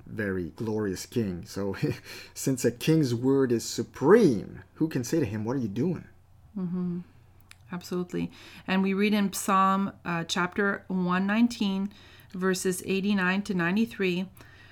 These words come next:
Speaker 2: "Forever, O Lord, your word is settled in heaven. Your faithfulness endures to all generations.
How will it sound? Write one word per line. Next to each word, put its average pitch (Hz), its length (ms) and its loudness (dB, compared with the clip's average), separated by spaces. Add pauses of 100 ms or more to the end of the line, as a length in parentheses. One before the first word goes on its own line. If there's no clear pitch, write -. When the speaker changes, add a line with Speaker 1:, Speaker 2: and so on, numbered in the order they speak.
(120)
Speaker 2:
"Forever, 214 680 4
O 254 120 2
Lord, 214 540 4
your 208 240 2
word 196 360 2
is 202 160 0
settled 190 680 -2 (120)
in 190 180 0
heaven. 165 540 -4 (360)
Your 202 180 4
faithfulness 240 840 4
endures 196 600 2
to 202 180 0
all 190 200 2
generations. 180 960 0